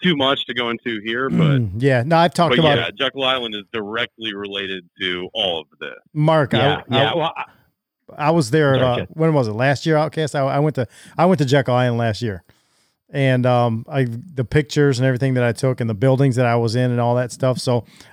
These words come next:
Speaker 2: I, I can't wait to hear what you're talking about, um, with your, uh, your, the next episode. But, um, we're, we'll have to get into it here too, and maybe I'll pull out my old pictures of Jekyll Island, and,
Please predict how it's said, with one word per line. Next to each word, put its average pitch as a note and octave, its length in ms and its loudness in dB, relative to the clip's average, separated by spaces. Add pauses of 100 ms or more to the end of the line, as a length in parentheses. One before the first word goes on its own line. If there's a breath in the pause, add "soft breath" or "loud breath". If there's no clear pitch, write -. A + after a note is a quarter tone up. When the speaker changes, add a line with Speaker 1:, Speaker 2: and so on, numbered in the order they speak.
Speaker 2:
I, C#3+ 240 0
I D3+ 40 0
can't C#3 260 0
wait C#3+ 160 2
to C3+ 60 -2
hear C3 160 2
what B2+ 100 -2
you're B2 80 0
talking B2+ 320 0
about, A#2+ 300 0 (920)
um, B2 520 0
with C#3 220 0
your, A#2+ 220 0
uh, A2 260 -2
your, C3+ 240 -4
the A#2 180 -4
next B2 280 -2
episode. A#2+ 480 -4
But, A#2 240 -4 (340 loud breath)
um, A#2+ 440 0
we're, D3+ 320 -2
we'll D#3 180 2
have E3+ 120 2
to E3 60 0
get D#3 140 2
into D#3+ 240 0
it D3 80 0
here E3 160 4
too, E3 320 0
and B2 180 0
maybe C#3+ 220 2
I'll D3 100 2
pull D3+ 200 0
out D3+ 120 2
my D#3+ 120 -2
old D3+ 180 0
pictures D#3+ 300 -2
of A#2+ 80 -2
Jekyll B2 260 -2
Island, C3+ 380 0
and, A2+ 200 -4